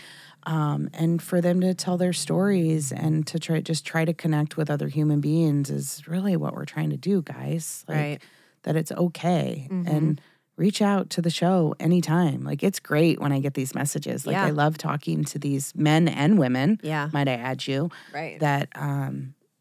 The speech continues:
Speaker 1: if even for a moment they can feel like they're not alone, then that's really cool for
Speaker 2: Mm-hmm.
Speaker 1: me. Um, and out of this, I, I mean, I think other doors maybe are kinda opening, you
Speaker 2: Yeah.
Speaker 1: know? I'm, I feel like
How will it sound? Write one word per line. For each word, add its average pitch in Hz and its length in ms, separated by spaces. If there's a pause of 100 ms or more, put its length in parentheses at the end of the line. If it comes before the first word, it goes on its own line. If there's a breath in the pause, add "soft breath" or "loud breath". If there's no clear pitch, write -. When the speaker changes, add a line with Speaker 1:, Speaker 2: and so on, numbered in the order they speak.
(240)
Speaker 1:
if - 340
even 190 260
for 185 120
a 180 60
moment 165 280
they 151 100
can 147 160
feel 151 200
like 147 200
they're 151 120
not - 180
alone, 69 420
then 73 160
that's - 480 (100)
really 156 480
cool 135 440
for 226 60
Speaker 2:
Mm-hmm. 233 240
Speaker 1:
me. 143 280 (640 soft breath)
Um, 143 540 (1160)
and 170 320
out 160 240
of 233 140
this, 147 300
I, 143 240 (140)
I 143 100
mean, 143 220
I 139 180 (380)
think 143 280
other 147 180
doors 147 460
maybe 160 280
are 170 120
kinda 180 320
opening, 143 640
you 170 120
Speaker 2:
Yeah. 165 100
Speaker 1:
know? 190 220 (380 loud breath)
I'm, 175 260 (120)
I 175 120
feel 185 240
like 196 280